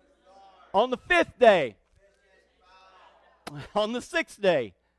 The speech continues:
All right, and for the seventh day, you just bring your hands up and you put 'em behind your head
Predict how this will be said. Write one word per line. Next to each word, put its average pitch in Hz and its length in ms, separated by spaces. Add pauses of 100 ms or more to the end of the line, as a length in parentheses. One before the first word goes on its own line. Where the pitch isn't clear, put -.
(2750)
All 147 220
right, 185 240
and 127 160
for 139 120
the 123 140
seventh 226 400
day, 170 180
you 170 80
just 151 220
bring 160 220
your 135 100
hands 160 340
up 170 200
and 135 80
you 123 80
put 139 160
'em 139 120
behind 135 400
your 127 100
head 160 380